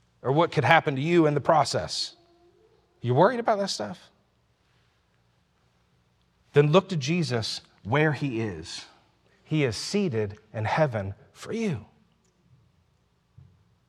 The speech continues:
You have such a high priest that has taken up your cause and made you acceptable to God.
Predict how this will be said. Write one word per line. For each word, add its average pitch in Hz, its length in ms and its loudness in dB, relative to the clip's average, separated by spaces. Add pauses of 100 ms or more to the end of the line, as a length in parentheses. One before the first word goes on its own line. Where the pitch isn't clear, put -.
(1500)
You 160 100 6
have 175 140 6
such - 560 4
a 131 80 0
high 170 300 6
priest - 720 -4 (1900)
that 147 100 6
has 147 160 2
taken 196 340 4
up 190 160 4
your 156 80 4
cause 120 340 2
and 120 160 0
made 180 240 2
you 175 220 -2
acceptable 127 720 -4
to 143 160 -6
God. 135 480 -2